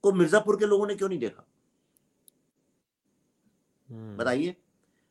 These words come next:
Speaker 1: जिस series का नाम मिर्जापुर है, उसको मिर्जापुर के लोग क्यों नहीं देखते?
Speaker 2: हम्म।
Speaker 1: Why Family Man is not being seen by common, regular Indians जो,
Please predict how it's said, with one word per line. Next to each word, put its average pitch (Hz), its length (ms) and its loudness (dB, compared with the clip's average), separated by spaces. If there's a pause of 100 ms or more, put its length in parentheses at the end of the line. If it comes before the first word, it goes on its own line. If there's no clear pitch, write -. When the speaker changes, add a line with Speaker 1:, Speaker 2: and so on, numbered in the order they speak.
(220)
Speaker 1:
जिस 147 160 -6
series 165 320 0
का 202 100 4
नाम 170 260 0
मिर्जापुर 135 520 4
है, 95 340 -8
उसको 143 280 0
मिर्जापुर 202 400 6
के 202 100 4
लोग 190 180 0
क्यों 147 120 -4
नहीं 117 120 -6
देखते? - 260 -12 (2250)
Speaker 2:
हम्म। 113 340 -4
Speaker 1:
Why 196 120 6
Family 190 360 -2
Man 180 300 -4
is 143 120 -12
not 165 100 -4
being 151 240 -6
seen 143 300 2
by 127 180 0 (120)
common, 117 340 -6 (680)
regular 127 320 2 (200)
Indians 117 260 0
जो, 110 420 -4